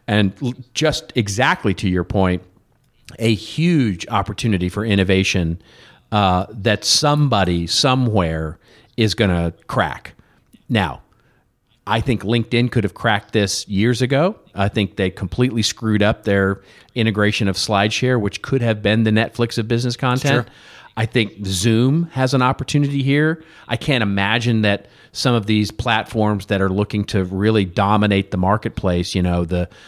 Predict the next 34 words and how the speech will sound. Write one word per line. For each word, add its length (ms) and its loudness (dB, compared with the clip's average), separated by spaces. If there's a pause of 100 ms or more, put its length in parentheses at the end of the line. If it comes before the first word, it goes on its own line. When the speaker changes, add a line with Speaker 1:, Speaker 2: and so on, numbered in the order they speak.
(300)
Speaker 1:
the 100 -4
Zooms, 600 0
the 80 -2
Microsoft 580 0
Teams, 640 0
the 480 -2
GoToWebinars, 1080 2
the, 400 -4 (440)
you 140 0
know, 80 0
all 380 2
of 100 0
those 340 2
platforms 640 -2
aren't 360 -2
in 100 -2
some 280 0
way 100 2
thinking, 320 -4
"How 320 0
do 160 0
we 240 2
actually 280 -2
get 140 -2
into 180 -2
the 180 -4
original 340 -2
content 420 -2
business?" 440 0 (600)
Because 440 0
that's 220 -2
just 240 -2
a 80 -2
natural, 880 -2